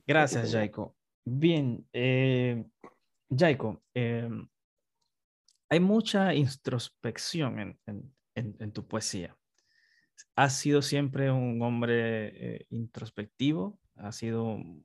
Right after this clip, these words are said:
Speaker 1: un hombre de, de conocer el, el, el mundo interno de, de, del ser humano? ¿Te consideras de esa forma?
Speaker 2: Hola, bueno, no, nunca diría de conocer, puesto que creo
Speaker 1: Ajá.
Speaker 2: que sería algo como que contradictorio a,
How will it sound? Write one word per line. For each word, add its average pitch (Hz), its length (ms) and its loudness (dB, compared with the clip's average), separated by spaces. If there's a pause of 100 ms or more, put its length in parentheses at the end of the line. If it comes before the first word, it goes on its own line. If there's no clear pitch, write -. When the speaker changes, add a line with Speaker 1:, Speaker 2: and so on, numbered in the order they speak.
Speaker 1:
un 113 340 -2
hombre 123 300 4
de, 117 260 4
de 113 160 0
conocer 120 480 0
el, 123 240 -2
el, - 200 -6
el 113 120 -6
mundo 127 360 2
interno 127 640 2
de, 110 240 -4
de, 104 280 -4
del 110 160 -4
ser 120 260 -2
humano? 147 420 -2
¿Te 123 80 -6
consideras 120 420 2
de 143 60 0
esa 139 140 -2
forma? 175 340 -2 (880)
Speaker 2:
Hola, 87 320 -2
bueno, 98 360 2
no, 101 680 0 (200)
nunca 127 300 4
diría 110 300 8
de 98 100 4
conocer, 95 540 -2
puesto 80 320 -6
que 82 180 -2
creo 92 200 2
Speaker 1:
Ajá. 123 100 -2
Speaker 2:
que 90 100 4
sería 90 600 4
algo 95 280 4
como 90 260 -4
que 85 80 -4
contradictorio 95 920 6
a, - 120 0